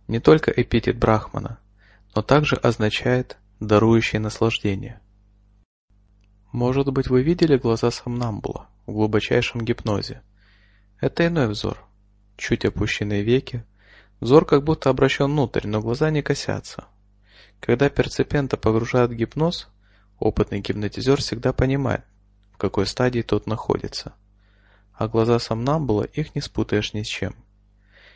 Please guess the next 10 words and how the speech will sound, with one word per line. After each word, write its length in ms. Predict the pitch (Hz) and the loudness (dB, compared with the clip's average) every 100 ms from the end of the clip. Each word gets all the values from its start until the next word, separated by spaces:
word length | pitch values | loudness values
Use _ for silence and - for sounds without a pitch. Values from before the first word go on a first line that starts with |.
| _ | _
Это 240 | - - 101 | -4 0 0
внешнее 460 | 113 147 - 143 | 2 2 2 -2
проявление 580 | - 107 104 110 110 110 | 0 0 0 -2 -2 0
покоя. 520 | 113 110 107 104 113 - _ _ _ _ _ _ _ _ - | 0 0 -2 -4 -8 -18 _ _ _ _ _ _ _ _ -6
Ведь 160 | 110 | -6
гипноз — 560 | 117 117 160 170 - - _ | -2 -2 2 0 0 -10 _
это 200 | 120 120 | -4 -2
некая 400 | 135 139 - 123 | 0 -2 0 0
ниродха, 580 | 131 143 113 - - - _ _ _ _ | 0 0 0 -2 -12 -16 _ _ _ _
торможение – 720 | 110 117 127 123 110 104 - | -2 0 0 0 -2 -4 -12